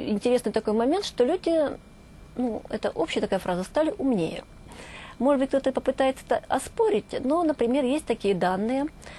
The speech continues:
что современный человек, э, проходит тест I Q и получает, ну, например, м, там, сто двадцать. Такой вот результат. И в то же время, оказывается, тесты I Q проходили уже давно.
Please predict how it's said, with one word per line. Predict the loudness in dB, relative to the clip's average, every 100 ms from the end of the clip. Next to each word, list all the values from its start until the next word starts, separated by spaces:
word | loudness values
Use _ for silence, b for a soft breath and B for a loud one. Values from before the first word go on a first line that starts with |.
| B
что | -14 0 4 6 4 2 -2 -10 -2
современный | 0 2 2 2
человек, | 0 2 2 2 -2 -4
э, | 0 2 0 -2 -8 -4
проходит | -2 2 2 2 -6 -4
тест | 0 0 0
I | -2
Q | 2 0 0 -6 B B B -4
и |
получает, | 2 2 4 2 0 2
ну, | 2
например, | 2 0 0 0 -2
м, | -4 -8 -8 -12 -16 -10
там, | -10
сто | -2 -2
двадцать. | -2 -8 -12 -18 -18 -20 -18
Такой | -12 -4 -2
вот | -2 -8 -16 -8
результат. | -4 -4 -6 -12 -14 -18 B B B B -6
И |
в | 0
то | 2
же | 2
время, | 4 4 2 2
оказывается, | 0 2 0 0 -4 -4 -4 -4
тесты | -2 0 0
I | 0 0
Q | -2
проходили | -4 -4 -2 0 2 2
уже | 2 0 2 0
давно. | 0 0 2 0 0